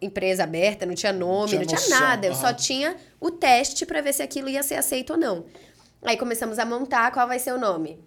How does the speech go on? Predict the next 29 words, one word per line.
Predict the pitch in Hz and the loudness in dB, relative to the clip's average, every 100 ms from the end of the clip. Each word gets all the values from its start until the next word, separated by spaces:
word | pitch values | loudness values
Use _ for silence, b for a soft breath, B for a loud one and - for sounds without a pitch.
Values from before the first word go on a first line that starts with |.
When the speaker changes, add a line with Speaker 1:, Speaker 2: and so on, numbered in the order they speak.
| _ | _
Speaker 1:
Isabela | - 180 185 233 | -10 -4 -2 0
Mate. | 208 151 - | -2 -2 -8
Por | - 190 | -10 -8
quê? | 233 175 151 | -4 -2 -4
Falta | - 170 208 | -8 -10 -8
de | 180 | -8
criatividade. | - 226 269 240 190 | -2 -2 0 0 0
Sei | 294 | 0
lá, | - | 0
põe | 196 240 | 0 0
o | |
nome | 233 233 | -2 -2
da | 240 | -2
Isabela | 240 202 202 226 262 | 0 2 2 2 0
e | 269 | -4
vamos. | 240 196 160 160 B B B - | -2 -4 -4 -12 B B B -6
Então, | 185 196 196 202 202 220 226 208 | -2 -2 0 2 2 0 0 0
é, | 202 196 190 185 180 185 180 - - | 2 2 0 0 -2 -4 -10 -14 -14
não | 185 214 233 | -8 -6 -4
teve | 226 240 240 | 0 0 0
es-, | 208 - - - _ - | -6 -8 -12 -18 _ -6
tanto | 220 226 | -4 -4
estudo, | 214 - 214 220 214 180 | -6 -8 -6 -6 -6 -8
que | 165 202 | -6 -4
hoje | 208 208 | -2 -4
eu | |
falo | 208 196 | -2 -2
pras | 190 190 | -2 -8
pessoas, | 190 185 175 165 | -8 -8 -6 -6